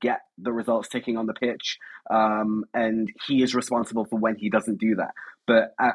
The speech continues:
outside of that reality, he has been hung out to dry by our owners. Um, you know, not replacing that midfield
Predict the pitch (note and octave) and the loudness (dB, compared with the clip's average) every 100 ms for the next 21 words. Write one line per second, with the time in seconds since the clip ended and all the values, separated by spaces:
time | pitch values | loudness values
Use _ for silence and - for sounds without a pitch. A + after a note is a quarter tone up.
0 | - C3 A#2+ - C#3+ C#3 B2 A#2+ A#2 A2+ | 2 0 2 4 4 6 4 0 2 0
1 | G#2 A#2 B2 B2 A#2+ A2 G#2+ A#2+ A2+ A#2 | 2 2 2 0 0 -2 0 0 0 0
2 | G#2+ A#2 A2 G#2 A2 F#2+ G2+ G2+ A2 A2+ | 0 0 -2 -4 -6 -6 0 4 4 4
3 | A2 G#2 F#2+ G#2 C3+ D3+ D3 - - - | 4 4 2 2 2 2 0 -6 -16 -20
4 | - - G2+ G#2 G2+ G2+ G#2 G2 - G#2 | -16 0 4 4 4 2 0 0 -6 -2
5 | G#2+ G#2+ G#2 F#2+ - A2 C3 C3 C3 - | 0 2 0 -2 -2 4 4 4 0 0
6 | B2 A#2 A2+ A2 A2 - A2 G#2+ | 0 0 0 0 0 0 0 0